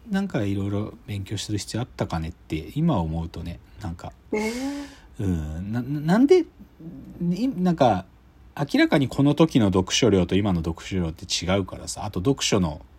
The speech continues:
Speaker 1: 深さも違うから、
Speaker 2: あー。
Speaker 1: よくこれだけの動機を持って、まあでもまあ、古谷さんなんかまだ学者ってぽい立ち位置のままだから、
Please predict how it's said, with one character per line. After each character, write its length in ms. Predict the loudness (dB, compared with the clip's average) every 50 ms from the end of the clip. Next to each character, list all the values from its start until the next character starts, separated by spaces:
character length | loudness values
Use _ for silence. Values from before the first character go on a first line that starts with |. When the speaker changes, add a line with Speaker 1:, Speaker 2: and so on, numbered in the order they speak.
| -20 -20 _
Speaker 1:
深 240 | -18 -6 -2 -2 0 0
さ 220 | -2 -4 -6 -8
も 280 | -8 -8 -8 -10 -10 -12 _ -10
違 200 | -8 -8 -6 -8
う 100 | -8 -10
か 140 | -10 -8 -6
ら、 120 | -4 -2 -2
Speaker 2:
あ 460 | -2 -2 -2 -2 -2 -2 -2 -4 -4 -6 -8 -10 -4 0
ー。 40 | 2
Speaker 1:
よ 80 | 0
く 80 | 0 0
こ 180 | -4 -2 2 2
れ 100 | 2 2
だ 120 | 0 0
け 100 | 0 0
の 120 | 2 2
動 200 | 4 4 4 2
機 220 | 0 -2 0 2 2
を 60 | 2
持 100 | 2 0
っ 40 | -4
て、 540 | -6 -12 -12 -6 -4 -4 -2 -4 -6 -8 -12 -16 -20 -20 -20 -20 -16 -8 -2
ま 120 | 0 4
あ 40 | 6
で 80 | 6
も 60 | 6 8
ま 120 | 8 8
あ、 220 | 6 6 2 -2 -6 -10 -10 -4
古 120 | 0 2
谷 80 | 2 2
さ 100 | 2 2
ん 40 | 0
な 80 | 0
ん 20 | 0
か 100 | 0 2
ま 120 | 2 2
だ 240 | 2 0 -2 -4 -8 -10 -10
学 180 | -8 -8 -6 -6
者 120 | -6 -6
っ 40 | -4
て 120 | -6 -6
ぽ 140 | -6 -6 -6
い 20 |
立 200 | -8 -6 -8 -8
ち 120 | -8 -6 -8
位 160 | -8 -8 -8
置 60 | -8
の 60 | -6
ま 200 | -6 -6 -6 -6
ま 100 | -4 -4
だ 120 | -4 -4 -6
か 120 | -8 -10 -12
ら、 120 | -12